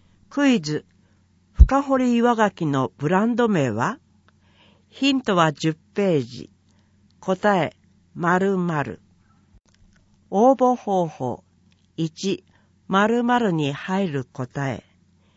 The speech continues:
二、住所。三、氏名。四、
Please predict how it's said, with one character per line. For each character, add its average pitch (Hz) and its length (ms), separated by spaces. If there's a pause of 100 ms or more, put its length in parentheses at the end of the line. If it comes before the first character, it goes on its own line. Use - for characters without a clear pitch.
(380)
二、 185 300 (260)
住 214 300
所。 135 360 (440)
三、 196 500 (180)
氏 - 320
名。 156 340 (680)
四、 185 360